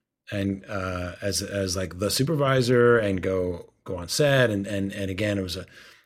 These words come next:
it was a, it was a cool subject matter. You, you know, it, the movie was, was, was fine. It was actually, I, I'm happy with how it turned out. I wish, um,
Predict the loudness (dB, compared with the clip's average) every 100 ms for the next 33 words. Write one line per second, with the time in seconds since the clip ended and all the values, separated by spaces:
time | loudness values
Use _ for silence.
0 | _ -4 0 -2 -4 -8 -8 -6 -2 0
1 | 0 0 0 0 0 0 -2 -6 -6 -8
2 | -8 -8 2 6 6 6 4 2 -2 -2
3 | -2 -4 -6 -2 -2 0 0 0 0 0
4 | 0 0 -2 -4 -8 -20 -6 2 4 6
5 | 6 4 2 0 2 2 2 0 0 -2
6 | -4 -10 _ _ _ _ _ _ -6 -4
7 | -2 -2 -4